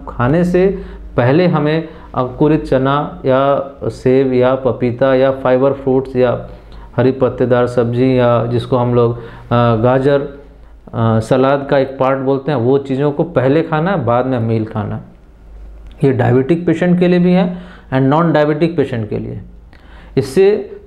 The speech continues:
थोड़ी बहुत भूख हमेशा लगी रहेगी और ये बनाए रखना ज़रूरी है। थोड़ी सी भूख बनाए रखेंगे तब फिर हमारा खाना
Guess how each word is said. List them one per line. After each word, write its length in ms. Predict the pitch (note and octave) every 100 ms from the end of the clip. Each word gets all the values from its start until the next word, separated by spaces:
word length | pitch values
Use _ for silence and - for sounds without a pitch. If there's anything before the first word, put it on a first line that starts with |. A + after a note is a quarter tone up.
| -
थोड़ी 360 | D3 D#3 G3+
बहुत 280 | F3 D#3+ F3+
भूख 580 | C#3 A2+ - F#3+ G3 -
हमेशा 380 | D3 C#3+ C#3 F3
लगी 380 | B2+ B2+ C3+ C#3+
रहेगी 440 | A2 G#2+ - - - - - - - - B2+
और 160 | C#3
ये 220 | C#3 F3
बनाए 500 | F3+ C3+ C#3+ D#3+ F#3
रखना 400 | E3 C#3 - F3+
ज़रूरी 420 | E3 D3+ D3 D3 B2+
है। 260 | G#2+ - - C3
थोड़ी 240 | C#3 E3
सी 140 | F3 D3+
भूख 320 | C3 E3 E3
बनाए 400 | C3 B2 D3 E3+
रखेंगे 420 | D3 - E3+ G3
तब 280 | G3+ D3+ -
फिर 120 | D3+
हमारा 300 | C#3 C3+ C#3
खाना 480 | C3+ B2 B2+ C#3